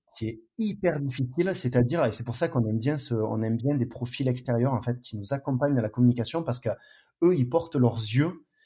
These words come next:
sur des choses que nous, on ne voit plus. Enfin, c'est hyper difficile. Si je te dis de, si je te dis de communiquer sur ce que tu fais dans ton quotidien, enfin, tu seras peut-être, euh, ce sera peut-être la chose hyper difficile.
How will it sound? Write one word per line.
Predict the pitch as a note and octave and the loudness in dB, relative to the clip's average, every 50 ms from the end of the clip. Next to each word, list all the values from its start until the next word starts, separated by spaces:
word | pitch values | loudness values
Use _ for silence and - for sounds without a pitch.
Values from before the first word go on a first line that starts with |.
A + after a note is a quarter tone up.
| _ _ _ - | _ _ _ -12
sur | - - - B2 | -10 -6 -4 -2
des | A#2+ B2 | 0 0
choses | B2+ - E3+ F3 D#3 C#3 A#2+ | 0 2 0 0 0 -2 -2
que | - A#2+ | 2 4
nous, | A#2+ C3 D#3 | 4 4 6
on | D3+ B2 | 4 2
ne | A2+ A2+ | 2 0
voit | G2+ G#2 A2 G#2 - - | 0 -2 -4 -4 -4 -8
plus. | - - - A#2+ A2+ A2 - - _ _ _ _ _ _ _ _ _ - - - - - | -14 -8 -4 -4 -4 -4 -6 -12 _ _ _ _ _ _ _ _ _ -20 -20 -20 -20 -4
Enfin, | - C3 B2+ | 2 2 4
c'est | B2 B2+ B2 A#2+ | 4 4 0 -2
hyper | B2+ D#3 C#3 - C#3+ C#3 | -2 -4 -2 0 0 0
difficile. | C3+ C3 B2 C#3+ - G3+ E3 C3 | 0 -2 -2 -2 -2 0 0 0
Si | A#2+ - B2+ | 0 0 -2
je | A#2+ | 0
te | C3 | 0
dis | C3 B2 D3 | 2 2 2
de, | C#3 B2+ A2+ | 2 2 2
si | G#2+ - - | 2 -2 -4
je | B2 | -4
te | - | -4
dis | C3 C#3 | -4 0
de | D3 B2+ | 0 0
communiquer | A#2+ B2 B2+ B2+ C3+ C3+ B2+ B2+ D3+ | 0 2 4 4 4 4 2 0 -4
sur | B2+ - | -6 -8
ce | A#2+ | -8
que | - - | -8 -8
tu | A#2+ - | -8 -8
fais | - - | -6 -4
dans | C3 A#2 | -2 -2
ton | A#2+ A#2 | 0 -2
quotidien, | A2+ A#2 A#2 A#2+ - A#2 B2+ F3+ G3+ | -2 -4 -4 -6 -4 -2 -2 -2 -2
enfin, | D3 A#2+ A#2+ G#2+ | -4 -4 -6 -6
tu | G2+ - | -8 -6
seras | - A2+ A#2 | -6 -6 -4
peut-être, | - - C3 B2+ B2 A#2 | -2 -4 -4 -2 -2 0
euh, | A2 A2 G#2+ | 0 0 0
ce | - | -2
sera | - A2+ G#2 - | -6 -8 -8 -6
peut-être | - C#3+ - | -8 -10 -10
la | A2+ | -10
chose | G#2+ - - B2+ B2 - | -10 -4 -4 -4 -4 -4
hyper | C#3 B2+ D3 C3+ | -2 0 0 2
difficile. | A#2+ A#2 G#2+ A#2 A#2+ - F3+ G3 A3+ A#3+ | 2 0 -2 -4 -4 -2 -4 -4 -4 -6